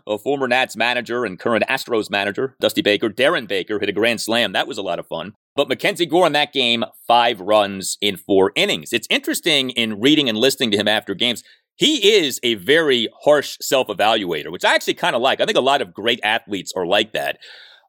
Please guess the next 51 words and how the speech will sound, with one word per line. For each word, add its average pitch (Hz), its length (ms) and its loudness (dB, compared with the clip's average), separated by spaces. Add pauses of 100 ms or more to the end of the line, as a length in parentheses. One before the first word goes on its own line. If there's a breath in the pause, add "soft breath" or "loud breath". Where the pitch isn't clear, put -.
But 139 240 2
he's 160 180 -2
not 247 160 2
having 180 340 -2
a 113 40 -2
great 104 360 0
exhibition 92 600 -2
season. 92 500 0 (200)
How 185 200 0
much 208 200 0
stock 156 320 -2
we 147 100 -4
should 120 220 -10
put 135 160 4
in 147 120 -2
that, 104 340 0
we 101 100 -8
don't 117 200 0
know. 107 420 4 (240 soft breath)
But, 127 300 4
you 143 80 -4
know, 135 80 0
like 143 220 0
Cade 170 180 -2
Cavalli, 147 520 2
this 135 140 2
guy 135 220 4
is 110 240 -2
unproven 147 500 0
at 113 140 0
the 110 60 -2
major 104 280 0
league 90 160 -4
level. 85 380 2
You'd 104 140 -2
like 156 240 -2
to 175 100 -8
see 143 160 -6
him 113 100 -6
be 92 140 -6 (100)
pitching 95 380 -4
well. 90 320 2 (260 soft breath)
He 131 180 0
isn't, 123 440 0 (100)
and 120 220 -2
he 127 120 -8
seems - 280 -4
to 180 80 0
be 143 280 2
getting 160 320 2
worse - 460 2